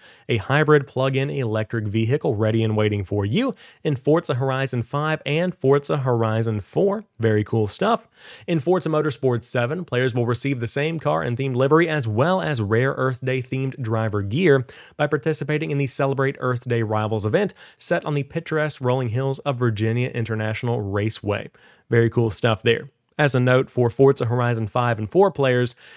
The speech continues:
you can check it out in the in-game message center. On top of that, you also have more celebrations in Age of Empires. You have some Obsidian's Grounded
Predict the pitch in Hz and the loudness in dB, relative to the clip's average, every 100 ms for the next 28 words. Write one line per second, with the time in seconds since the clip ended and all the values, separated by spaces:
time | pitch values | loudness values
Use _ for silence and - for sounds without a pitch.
0 | - 156 143 127 135 123 123 123 _ _ | -8 -4 -2 2 2 4 2 0 _ _
1 | - 135 139 139 127 113 113 117 120 104 | -2 -2 -2 -2 0 2 2 0 -2 -2
2 | 101 - 107 - - - 135 113 107 - | -2 -4 -6 -6 -4 -2 -2 -2 -6 -10
3 | _ _ _ _ _ _ _ - - 135 | _ _ _ _ _ _ _ -10 0 2
4 | 151 135 139 165 165 165 151 151 113 110 | 2 0 0 2 0 -2 0 0 0 2
5 | 170 190 - - - 139 143 143 139 123 | 2 0 -6 -20 -6 2 4 4 2 0
6 | 139 143 - 131 123 185 254 220 123 113 | 0 -2 -4 -4 2 4 4 4 2 2
7 | 107 110 120 123 135 135 143 120 113 151 | 0 0 -2 -2 -2 -2 0 0 0 0
8 | 160 147 151 147 139 113 113 110 120 110 | 0 -2 -2 0 0 0 2 2 0 -4
9 | 95 143 135 127 110 101 104 98 104 139 | -2 -2 0 -2 -2 -4 -4 -4 -2 -2
10 | 170 185 | -2 -4